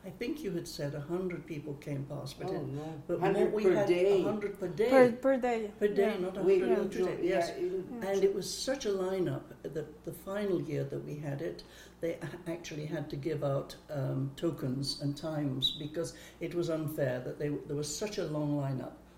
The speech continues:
Speaker 1: that they
Speaker 2: Right.
Speaker 1: was in the sweltering sun waiting to see those minute or, or a half a minute
Speaker 2: Il y avait,
Speaker 1: with the,
Speaker 2: il y
Speaker 1: yes.
Speaker 2: avait, euh,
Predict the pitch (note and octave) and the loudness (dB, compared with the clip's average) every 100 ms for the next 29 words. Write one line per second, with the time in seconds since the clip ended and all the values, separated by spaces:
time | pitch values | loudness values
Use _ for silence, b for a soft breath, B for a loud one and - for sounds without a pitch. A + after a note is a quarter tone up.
0 | - - D3+ C#3 C#3+ - - D#3 C#3+ C#3+ | -10 -8 -2 0 0 -4 -4 0 0 -2
1 | F3+ F3 E3+ D3 D3 F3 C#3+ C3 D3+ E3 | -4 -4 -2 -2 -2 -2 -2 -4 -4 -6
2 | E3+ D3+ C#3 C#3 - D3 C#3 C#3 C3 - | -2 -2 -2 -4 -4 -2 -2 -2 -4 -8
3 | - - D3+ D#3+ D3 D3+ D3 C3 C3 C3 | -16 -2 0 2 0 -2 -4 0 0 0
4 | C#3+ C#3 C#3 C3 C3 C3 C#3+ F#3+ F#3 F#3+ | 0 -2 -2 -2 -2 0 0 2 4 2
5 | - G3+ F#3 - F3 E3 - G3 G#3 G3+ | 2 2 2 2 4 2 2 2 4 4
6 | G3+ F#3+ F3 E3 D#3+ D3 | 2 0 -2 -4 -4 -2